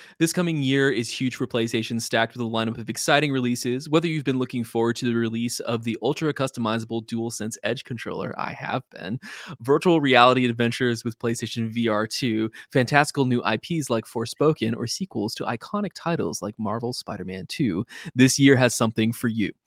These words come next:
While there is a ton coming to PlayStation in twenty twenty-three, this article aims to highlight a handful of the biggest things announced for twenty twenty-three. Marvel Spider-Man two, Insomniac Games, has confirmed the release window for their next game. Woo woo!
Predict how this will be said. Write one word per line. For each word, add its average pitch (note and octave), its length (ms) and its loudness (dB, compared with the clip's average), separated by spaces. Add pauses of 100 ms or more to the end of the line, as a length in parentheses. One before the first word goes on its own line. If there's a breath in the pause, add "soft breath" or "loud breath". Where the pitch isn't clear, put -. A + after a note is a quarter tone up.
(420 loud breath)
While D3+ 240 8
there G3 140 4
is D#3+ 80 2
a D3 40 2
ton G3+ 300 2
coming B2+ 440 4
to - 100 -8
PlayStation A2+ 480 -2
in A2 80 -4
twenty A2 240 -8
twenty-three, A2 480 -4
this A#2 160 -2
article C#3+ 400 6
aims C3+ 340 0
to - 80 -6
highlight B2 540 -2
a - 40 -12
handful G#3 640 0 (180 loud breath)
of B2 100 -2
the A#2+ 80 0
biggest A#2+ 340 -2
things A2 280 -4
announced G#2+ 440 -6
for - 100 -10
twenty - 220 -12
twenty-three. A2 500 -2 (440 soft breath)
Marvel G2+ 240 -2
Spider-Man G#2+ 400 -2
two, C3 240 2
Insomniac A2+ 580 0
Games, C#3+ 400 2 (200 loud breath)
has A#2 260 -4
confirmed B2+ 560 0
the A#2+ 100 -4
release A#2 320 -4
window E3 420 4
for C#3+ 200 -4
their A2+ 100 -2
next C3 320 -2
game. C3+ 300 0
Woo D#3+ 100 0
woo! D4+ 240 4